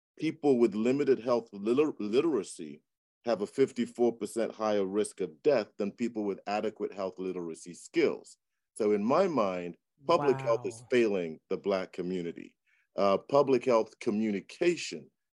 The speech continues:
Speaker 1: is failing the Black community. So we thought that, you know, given hip hop's power, uh, given the, the, the lived experience of, of, of young folks, uh, within the hip hop culture, uh,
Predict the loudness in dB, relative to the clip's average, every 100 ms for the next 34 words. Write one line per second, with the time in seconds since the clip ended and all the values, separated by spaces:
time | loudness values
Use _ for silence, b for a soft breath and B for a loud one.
0 | -8 -8 -2 4 4 4 -2 -6 _ _
1 | -6 -4 0 -2 -2 -6 -4 -4 -6 -8
2 | -4 4 6 4 0 b b -10 0 0
3 | 2 4 6 4 2 2 2 0 0 0
4 | -2 2 2 2 -2 -2 -2 -2 -4 -6
5 | _ -10 -2 0 0 0 -2 _ _ _
6 | -6 -4 -4 -2 -2 0 -2 -4 -8 -14
7 | -2 0 0 -2 -4 -4 -6 -2 2 2
8 | 2 -6 -6 -2 0 2 2 0 -4 -6
9 | -6 -8 -8 -8 -8 -6 0 2 0 -2
10 | 0 2 0 -12 -18 _ _ -4 -2 0
11 | 0 2 2 2 -2 _ _ -10 -10 -8
12 | -6 -6 -2 -4 -4 -2 -2 -2 -4 -4
13 | -4 _ _ _ -2 0 2